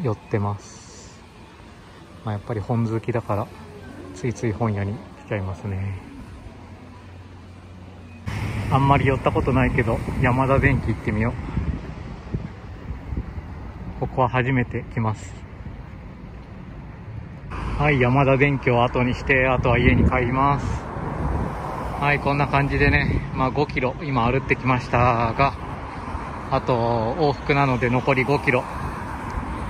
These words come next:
家に帰ります。一時間ぐらいかな。まあ、大したことないウォーキング動画になっちゃいましたが、また帰って勉強したいと思います。またね、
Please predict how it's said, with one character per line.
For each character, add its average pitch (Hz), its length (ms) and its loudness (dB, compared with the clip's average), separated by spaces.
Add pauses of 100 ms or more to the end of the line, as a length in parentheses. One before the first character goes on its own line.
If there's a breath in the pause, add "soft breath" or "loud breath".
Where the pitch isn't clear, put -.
(360)
家 127 140 4
に 120 100 0
帰 127 200 4
り 135 60 2
ま 131 160 2
す。 - 160 -8 (140)
一 127 140 2
時 - 80 2
間 135 180 0
ぐ 160 80 2
ら 143 60 4
い 131 60 2
か 127 100 -2
な。 139 160 0 (1200)
ま 147 180 4
あ、 135 40 4
大 160 220 2
し - 40 -10
た 143 100 -2
こ 127 120 -4
と 127 100 0
な 131 160 4
い 123 40 2
ウ - 20 2
ォ 139 300 2
ー 127 60 -2
キ 143 80 2
ン 139 80 4
グ 131 60 2
動 143 180 4
画 123 120 2
に 120 80 0
な 127 80 2
っ 123 60 -6
ち - 100 0
ゃ - 20 4
い 120 60 2
ま 123 140 0
し - 80 -6
た 123 100 2
が、 127 200 4 (1040)
ま 135 120 -2
た 131 100 -2
帰 135 200 2
っ - 20 -8
て - 180 -4
勉 127 220 2
強 123 180 0
し - 80 -10
た 131 80 4
い 123 60 2
と 120 100 -4
思 120 160 0
い 127 40 -2
ま 139 340 4
す。 - 60 -6 (2250)
ま 135 120 2
た 156 120 4
ね、 151 200 2